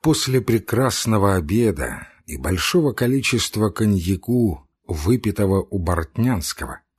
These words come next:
Степан Аркадьич, только немного опоздав против назначенного времени, входил к графине Лидии Ивановне. «То ещё у графини.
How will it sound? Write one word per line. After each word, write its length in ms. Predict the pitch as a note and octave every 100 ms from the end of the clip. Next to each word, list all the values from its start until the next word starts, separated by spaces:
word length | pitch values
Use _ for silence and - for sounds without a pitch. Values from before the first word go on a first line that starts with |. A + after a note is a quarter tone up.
| - -
Степан 480 | - - - D#3+ E3
Аркадьич, 800 | D3 A2 F3 D3 C3 - - - _
только 320 | D3+ C3 C#3+
немного 580 | C3+ B2+ C3+ C#3+ G2 G#2
опоздав 680 | F#2+ G#2+ F2+ F#2 C3 G2 -
против 440 | A2 G#2+ G#2+ -
назначенного 960 | G#2 F2+ F2 A#2+ - A2 G2+ G2 F2
времени, 640 | F2 B2 C#3 B2+ A#2+ G#2+ - - - -
входил 760 | - - G#2+ G#2 D#3+ D3+ B2+ - _ -
к 60 |
графине 760 | F#2 F2 G#2 G#2 - C#3 A#2 G2
Лидии 400 | G2 F2 F2+ D#2+
Ивановне. 500 | C#2 A#1+ G#1+ G1+ - _ _ _ _ _ _ _ _ _
«То 160 | A2+ A#2
ещё 380 | G#2+ - C#3
у 120 | A2 E2+
графини. 600 | F#2+ F#2+ G#2+ D#2+ -